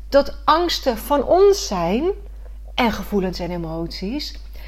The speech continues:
hebben we vervolgens muurtjes gebouwd om onszelf te beschermen.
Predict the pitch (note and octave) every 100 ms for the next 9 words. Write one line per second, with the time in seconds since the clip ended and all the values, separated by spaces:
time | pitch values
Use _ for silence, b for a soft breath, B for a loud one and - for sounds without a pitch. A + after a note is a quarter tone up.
0 | b - C4+ C#4 D4+ C4 B3 C4 B3+ A#3
1 | A3+ A3+ C#4+ G4 A4 A4 C#4+ B3 - A3
2 | F3 E3+ F3+ C#4 G4+ - B B B -
3 | D4+ D#4+ C#4+ C4 B3 A#3 - G3+ G3+ -
4 | C#4+ D4 B3+ E3+ D3+